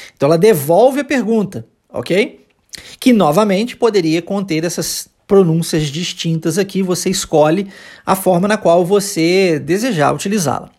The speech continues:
É importante entender isso, porque nós podemos escolher a forma na qual nós falaremos, mas não podemos escolher a forma na qual o outro vai falar conosco. Por isso,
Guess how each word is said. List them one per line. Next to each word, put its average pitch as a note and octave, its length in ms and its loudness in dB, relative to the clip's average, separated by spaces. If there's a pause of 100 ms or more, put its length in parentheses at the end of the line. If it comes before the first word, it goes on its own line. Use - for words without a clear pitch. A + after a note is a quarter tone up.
(340)
É G#3 80 2
importante D4 560 0
entender F3 320 0
isso, B2+ 260 -4
porque G3+ 280 -4
nós A#3+ 260 0
podemos B3 680 0
escolher G3+ 420 2
a F3+ 40 2
forma F#3+ 260 -4
na F3+ 80 -2
qual F3+ 200 0
nós F#3+ 340 0
falaremos, E3+ 580 -2
mas F#3 200 -2
não G#3+ 160 -4
podemos G3 380 0
escolher E3+ 380 -2
a E3+ 60 0
forma D#3+ 300 -2
na D#3+ 80 -6
qual E3 260 2
o F#3 120 2
outro C4+ 440 4
vai G#3+ 140 0
falar E3+ 240 -2
conosco. D#3+ 500 -6
Por A3 160 -4
isso, A#3 240 -2